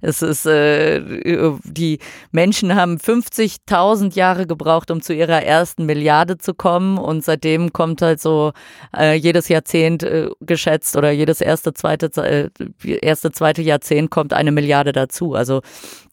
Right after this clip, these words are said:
es sind, die Situation ist eine völlig andere als bei den letzten Aussterbeereignissen.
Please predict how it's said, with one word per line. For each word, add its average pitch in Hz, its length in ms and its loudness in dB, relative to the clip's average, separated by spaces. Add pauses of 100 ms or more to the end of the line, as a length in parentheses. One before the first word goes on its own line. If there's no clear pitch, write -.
(520)
es 156 140 2
sind, 165 200 2
die 147 200 -2
Situation 190 640 2
ist 147 160 -4
eine 143 200 2
völlig 175 480 0
andere 139 540 2
als 131 200 0
bei 135 120 0
den 135 140 0
letzten 131 400 -2
Aussterbeereignissen. - 1500 -6